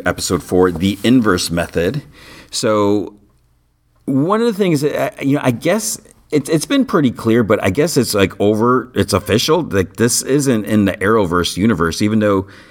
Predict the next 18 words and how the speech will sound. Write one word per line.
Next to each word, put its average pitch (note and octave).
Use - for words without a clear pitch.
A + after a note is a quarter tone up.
this B2+
Superman A#2
and G#2
Lois G#2
has A#2
appeared, F#2+
you G#2
know, G2
on F#2
Supergirl, F2+
and F2+
then, F2
you F2+
know, F2
in F2+
the F2
Crisis F#2
crossover, F2